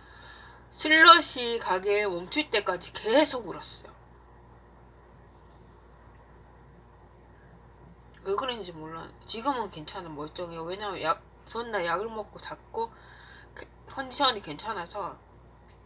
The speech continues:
그래요. 아무튼 그렇습니다. 몸은 많이 나아졌고요. 솔직히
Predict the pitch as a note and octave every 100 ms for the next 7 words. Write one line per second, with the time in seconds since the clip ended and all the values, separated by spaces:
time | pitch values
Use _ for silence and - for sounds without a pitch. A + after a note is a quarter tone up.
0 | - - - - - - - - - -
1 | D3+ D3 - - - - - - - -
2 | - - - F3 F3 F#3 - E3 - D#3+
3 | D#3+ D#3 - - - - - - - -
4 | F#3+ A3+ A#3+ C#4 B3+ G3+ E3 F#3 G3+ G3+
5 | G#3+ F3 - E3+ F#3 D#3+ - - - -
6 | - - - - B3 B3 G#3+ -